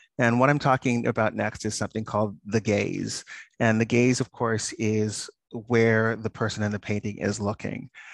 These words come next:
and how much that became such a challenging aspect, uh, for some of the people, uh, that collect art and buy art or go to art fairs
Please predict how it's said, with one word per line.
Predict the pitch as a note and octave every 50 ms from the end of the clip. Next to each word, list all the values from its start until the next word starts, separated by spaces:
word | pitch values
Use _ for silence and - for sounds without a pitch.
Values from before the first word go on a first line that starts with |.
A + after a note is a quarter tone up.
| - _ -
and | A2 G#2
how | G2+ G2 A#2+ B2+ C3 B2+
much | B2 A#2+ A#2+ A2+ - - -
that | - A#2 A2+ -
became | - A#2+ - - - B2 A2 A2 G#2+ G#2 G#2+ A2 A2+
such | - - - A2+ - -
a | B2
challenging | - - - - A#2+ A2+ A2+ A2+ A2+ G#2+ - A2+ A2 G#2+ -
aspect, | G2+ G2+ G2 G2+ - - - - F#2 F#2 F#2 - - - - - - - - - - -
uh, | - G#2+ G#2 G2+ G2 -
for | - - G#2+
some | - - A#2
of | A2+ G#2
the | A2 A2 G#2+ G#2+ G#2 -
people, | - C3 A#2+ - A#2+ A2+ A2 A2 A2+ A2 - _ -
uh, | G#2 A2 G#2+ G#2+ F#2+ F2+ - _ _ -
that | A2+ G#2+ - - _ _ -
collect | - - A#2+ G#2+ G#2 - - -
art | G#2+ G#2+ G#2+ G#2 -
and | G#2 G#2 G#2
buy | A2 G#2 G#2 -
art | - - G#2 G#2 G#2 G2+ -
or | - G#2
go | G#2+ - A2+
to | A2+ A2+
art | G2 G2+ G#2+ -
fairs | - - - G#2 G2+ - - G#2+ - -